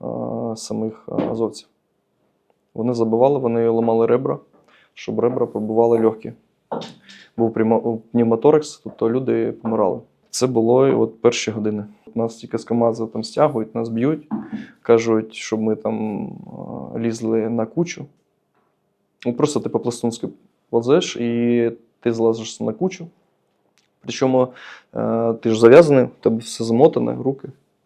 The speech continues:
Ти не, ти, ти не розумієш, де ти, що ти, ти тільки чуєш, е, крики. Живих людей вони скидують на кучу, б'ють, б'ють, б'ють, б'ють і кажуть: «Давай, давай, давай», і ти, коротше, робиш таку кучу малу. Ну, це, це все, це вже починалося збочення.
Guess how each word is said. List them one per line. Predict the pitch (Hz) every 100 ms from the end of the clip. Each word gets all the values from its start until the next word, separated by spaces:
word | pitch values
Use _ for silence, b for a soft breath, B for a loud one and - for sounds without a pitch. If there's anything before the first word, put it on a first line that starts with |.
| _ b b b b b - -
Ти | 117
не, | 120 117
ти, | - 131
ти | 127 131
не | 127 123 123
розумієш, | 127 123 120 113
де | 135
ти, | 143
що | 117 131
ти, | 131
ти | 120 117
тільки | 113 117 117
чуєш, | - 110 110 - _ -
е, | 110 107 110 110 110 110 110
крики. | 143 143 120 - _
Живих | 123 175 175
людей | 156 160
вони | 143 139
скидують | 135 - 123 123 123 -
на | -
кучу, | - 101 - - _ - - _ _ _ _ _ _ _ -
б'ють, | 120 135 123
б'ють, | 117 120
б'ють, | 117 120
б'ють | 139 202 208
і | 131 123
кажуть: | 135 131 123
«Давай, | 135 131
давай, | 127 151
давай», | 139 160 190 135
і |
ти, | 131 165
коротше, | 160 139 131 -
робиш | 143 127
таку | - -
кучу | - 123 -
малу. | 120 117 175 - _ _ _ _ -
Ну, | 226
це, | - 185 180 151
це | - 175
все, | 175 175 123
це | - 175 180
вже | 151 151 165
починалося | 156 - 139 139 135 127
збочення. | 123 113 - 123